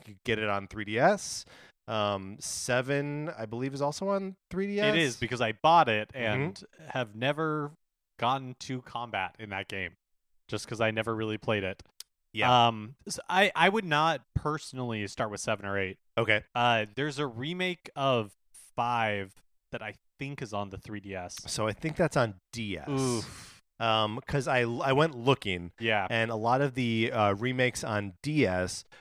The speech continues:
Speaker 1: which are all, uh, you know, well regarded, um, the cartridges go for, like, seventy, eighty bucks now.
Speaker 2: Yeah, I wonder, I mean,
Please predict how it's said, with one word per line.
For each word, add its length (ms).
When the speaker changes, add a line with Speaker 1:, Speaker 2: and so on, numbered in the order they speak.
Speaker 1:
which 220
are 160
all, 480
uh, 260
you 100
know, 100
well 240
regarded, 640
um, 520
the 120
cartridges 600
go 240
for, 160
like, 340
seventy, 840
eighty 300
bucks 420
now. 100
Speaker 2:
Yeah, 400
I 60
wonder, 300
I 40
mean, 180